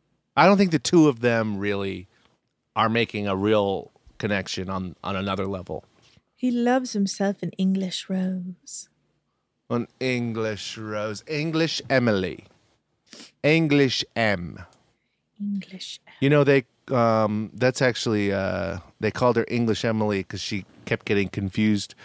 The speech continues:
Speaker 1: for, uh, American Eminem.
Speaker 2: Mm-hmm.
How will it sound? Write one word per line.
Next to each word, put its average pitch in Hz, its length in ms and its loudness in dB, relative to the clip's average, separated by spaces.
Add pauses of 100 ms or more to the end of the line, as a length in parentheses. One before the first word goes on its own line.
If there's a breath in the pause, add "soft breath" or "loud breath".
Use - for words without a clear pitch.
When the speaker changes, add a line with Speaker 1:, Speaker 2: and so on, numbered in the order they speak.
(180 loud breath)
Speaker 1:
for, 92 360 0
uh, 95 220 0
American 107 640 0
Eminem. 98 580 -4 (1300)
Speaker 2:
Mm-hmm. 196 460 2